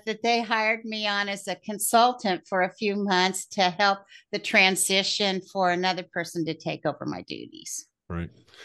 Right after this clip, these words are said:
Speaker 1: So
Speaker 2: So
Speaker 1: that also gave me a, a little bit of, um, it was a more of a part-time situation. So it gave me a taste of, um, free time, but
Speaker 2: Right.
Speaker 1: not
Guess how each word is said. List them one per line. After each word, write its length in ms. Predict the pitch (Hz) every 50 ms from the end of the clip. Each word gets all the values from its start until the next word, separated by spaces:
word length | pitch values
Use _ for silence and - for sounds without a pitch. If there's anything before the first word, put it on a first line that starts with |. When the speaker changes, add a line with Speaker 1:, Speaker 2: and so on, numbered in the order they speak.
| - - - -
Speaker 1:
So 220 | - - 190 185
Speaker 2:
So 140 | 131 117 107
Speaker 1:
that 240 | 220 247 339 381 - - - -
also 440 | 226 262 349 466 440 - 440 359 233
gave 260 | 226 262 226 220 208
me 260 | 226 220 214 214 208
a, 260 | 190 180 180 180 190 - _ _ - - - _ _ -
a 160 | - 202 202 208
little 320 | 214 220 226 226 226 220
bit 300 | 208 202 214 220 220 208 202
of, 180 | 190 185 180 180 -
um, 340 | 170 165 156 151 - - _ _ _ -
it 80 | 196 190
was 180 | 214 214 -
a 120 | 214 185 - - -
more 240 | 196 240 240 233
of 100 | 233 202 202
a 60 | 180
part-time 640 | - - - 185 180 185 185 - - 233 240 247
situation. 880 | 240 - - 269 269 - - 294 269 277 269 277 269 269 - 262 262 262
So 320 | - - 247 226 220 220
it 200 | 214 214 208 -
gave 300 | - 233 233 247 240 -
me 160 | 226 214 202
a 60 | 196
taste 540 | 190 - - 226 220 208 202 202 - - -
of, 280 | 175 160 156 156 165 - - - _ _ _ _ _ _ _ _ _ _ _ _ _ -
um, 320 | 170 170 160 147 156 156
free 300 | - - - 185 175 165 165
time, 380 | - 170 147 113 131 139 135 _ _ _ _ -
but 180 | - 165 - -
Speaker 2:
Right. 60 | -
Speaker 1:
not 300 | 196 185 175 151 - -